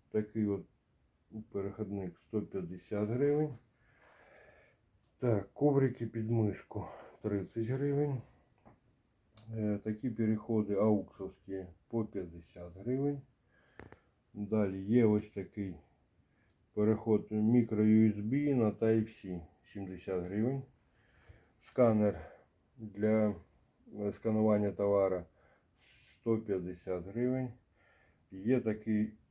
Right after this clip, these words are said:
е, вприку-, вприкурюватель, е, зарядка для, ну, старих айфонів сімдесят гривень. Так, є ось такі зарядки, вприкурюватель по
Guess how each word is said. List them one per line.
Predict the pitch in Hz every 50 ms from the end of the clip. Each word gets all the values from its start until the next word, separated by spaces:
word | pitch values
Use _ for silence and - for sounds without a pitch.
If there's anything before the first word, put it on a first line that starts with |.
| _ _ 113
е, | 110 110 107 104 101 104
вприку-, | - - _ - 110 110 113 - 127 143 135 123 107 87 85 - - - _ - _ _ _
вприкурюватель, | - 113 113 110 - - 139 127 120 113 107 104 107 - 110 107 107 92 85 - _ _ _ _ _ _ _ _ _ _ _ _ _ _ _ _ _ -
е, | 104 101 101 104 104 98 85
зарядка | 107 110 120 127 131 127 113 - - 117
для, | 107 - 104 110 117 117 110 107 107 101 85 - - _ _ _ -
ну, | 175 147 117
старих | - - - 123 120 120 110 110 107
айфонів | 104 95 - - 113 107 101 87 87 85 - _ _ _ _ _ _ -
сімдесят | 104 98 90 92 90 - 101 95 92
гривень. | 90 95 110 120 127 135 139 135 - - _ _ _ _ _ _ _ _ _ _ _ _ _ _ _ _ _ _ _
Так, | 92 87 85 82 -
є | 104 110 123 120
ось | 110 101 - -
такі | - - 101 - - - 104 113 110 - - - _ _ _ _ _ -
зарядки, | 101 95 104 113 117 120 120 117 117 - - - 107
вприкурюватель | 101 - 113 117 113 117 123 120 117 117 110 110 - 113 107 90 85 - _
по | - 107 117 123